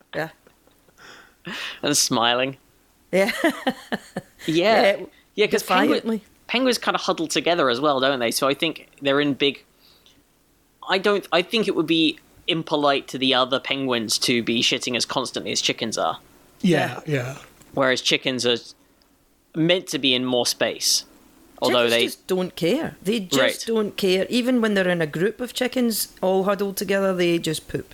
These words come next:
Speaker 1: They don't care.
Speaker 3: They don't
Speaker 2: So
Speaker 3: give a shit, but they do give a shit.
Speaker 1: Yeah,
Speaker 2: Right.
Speaker 1: absolutely.
Speaker 3: Yeah.
Speaker 2: So I reckon, I reckon, answer your question, I think penguins' volume would be greater just 'cause the, the size of them is greater.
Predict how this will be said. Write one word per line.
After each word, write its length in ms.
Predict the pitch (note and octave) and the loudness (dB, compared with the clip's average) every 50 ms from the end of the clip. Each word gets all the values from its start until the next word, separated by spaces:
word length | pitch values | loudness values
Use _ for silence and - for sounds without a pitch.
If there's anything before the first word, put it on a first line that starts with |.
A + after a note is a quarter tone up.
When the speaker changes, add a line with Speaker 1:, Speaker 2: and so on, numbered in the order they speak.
| - - | -8 -4
Speaker 1:
They 120 | F#3+ A3 | -2 -2
don't 180 | C#4 D4+ - - | 0 -2 -4 -8
care. 340 | - - - - D3 - - - - - - | -6 -6 -4 -4 -4 -6 -8 -10 -12 -4 0
Speaker 3:
They 80 | F#3 | 2
don't 80 | G3 G#3 | 2 2
Speaker 2:
So 80 | F#3 D#3+ | 4 2
Speaker 3:
give 120 | G3 F#3+ | 2 2
a 60 | F#3+ | 4
shit, 300 | - - - F#3 E3+ - | 2 4 2 2 0 0
but 100 | - D#3 | -2 -2
they 100 | - E3 | -2 0
do 160 | D3 E3 E3 | 0 2 2
give 140 | D3+ D3 C3+ | 2 2 0
a 80 | C#3 B2+ | 0 0
shit. 300 | - - C#3 - - - - _ _ | 0 0 -2 -4 -6 -12 -16 _ _
Speaker 1:
Yeah, 280 | - E3 G#3+ G3+ A3 D3+ | -2 0 2 2 2 2
Speaker 2:
Right. 100 | C#3 - | 2 0
Speaker 1:
absolutely. 600 | F3 F#3 - - - D3+ D#3+ F#3+ A3 - D#3+ C#3 - - | 0 -2 -2 -2 -2 0 0 0 0 -2 -6 -12 -10 -12
Speaker 3:
Yeah. 100 | - - - - - | -16 -16 -16 -8 -4
Speaker 2:
So 180 | - - D#3+ | -2 0 2
I 100 | F3+ G3+ | 2 4
reckon, 460 | G#3+ G3+ F#3+ F3+ - F#3+ E3 C#3+ - - _ - | 4 4 2 2 0 -2 -2 -2 -6 -8 _ 0
I 100 | - D3+ | 2 2
reckon, 220 | D#3+ D3+ - D#3 | 2 2 2 2
answer 200 | D3+ C#3+ C3+ - - | 0 0 0 0 -4
your 40 | - | -2
question, 280 | - D3 C3+ - C3 B2+ | -2 -2 -2 0 -2 -2
I 60 | C3+ | 0
think 220 | - E3 D3 - | 0 -2 -2 -2
penguins' 560 | - D#3+ E3 E3 D#3 D#3+ D#3 D3+ D3 C#3+ - - - | -2 0 0 2 2 2 2 4 2 2 0 -2 -4
volume 400 | - B2 C#3+ C#3 D3 D#3+ E3+ F3 | -8 -2 2 2 2 4 4 2
would 140 | E3+ E3 D#3+ | 2 2 2
be 100 | E3+ D#3+ | 0 0
greater 320 | - E3 D#3+ E3+ E3 - F#3 | 0 0 0 0 0 -2 -2
just 240 | D#3+ D3+ C#3+ - | 0 0 -2 0
'cause 200 | - D#3+ C3 A#2 | 0 -2 -2 -2
the, 260 | - - B2+ A#2+ A#2 G#2+ | -2 0 0 0 0 0
the 80 | - - | 0 0
size 380 | - - B2+ A#2 B2 B2+ C#3 | 2 2 2 2 2 2 0
of 60 | C3+ | 0
them 120 | C#3 C#3 C#3+ | 0 2 0
is 100 | C3+ - | 0 0
greater. 440 | - C#3+ C3+ C#3+ - F3 D#3+ D#3+ | 0 0 0 0 0 0 -2 -2